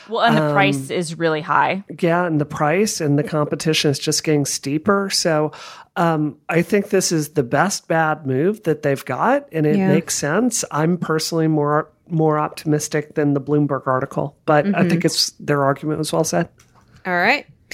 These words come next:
Speaker 3: This episode of Rocket is brought to you by Squarespace, where you can enter offer code rocket to get ten percent off your first purchase.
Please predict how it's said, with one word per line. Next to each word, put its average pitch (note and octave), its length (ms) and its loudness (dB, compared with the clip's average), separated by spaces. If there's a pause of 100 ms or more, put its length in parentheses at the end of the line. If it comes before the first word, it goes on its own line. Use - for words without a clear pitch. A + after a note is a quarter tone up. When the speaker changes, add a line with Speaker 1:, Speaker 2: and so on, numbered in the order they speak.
(320)
Speaker 3:
This - 160 4
episode A3 320 0
of G3 100 -4
Rocket F#3 420 0
is A#3 160 2
brought F3 240 0
to A3+ 120 -6
you A3+ 80 0
by E3 460 0
Squarespace, F#3+ 1400 -2
where G3+ 160 -2
you F#3 180 2
can F#3+ 200 -4
enter F#3 380 -2
offer F3 280 -2
code F3+ 240 -2
rocket F3 480 0
to B3 100 -6
get A#3 160 0
ten G4 320 -2
percent G4 380 -2
off B3+ 340 -2
your G#3 140 -2
first G#3 580 -4
purchase. - 720 -4